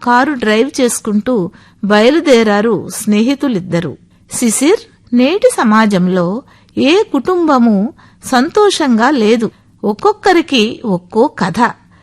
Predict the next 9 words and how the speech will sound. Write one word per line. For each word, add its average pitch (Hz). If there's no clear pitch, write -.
ప్రతి 392
కుటుంబంలో 285
ఏదో 214
మైనస్. 254
నిజమైన 233
ఆనందాన్ని 202
ఎవరూ 254
ఆస్వాదించటం 269
లేదు," 220